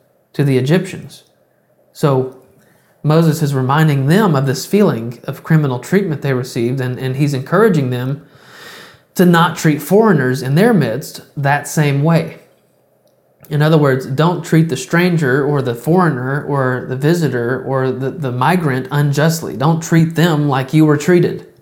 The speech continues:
The difference in our situation are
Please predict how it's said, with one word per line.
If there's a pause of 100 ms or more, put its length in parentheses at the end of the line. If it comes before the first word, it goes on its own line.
(1080)
The
difference (320)
in
our
situation (120)
are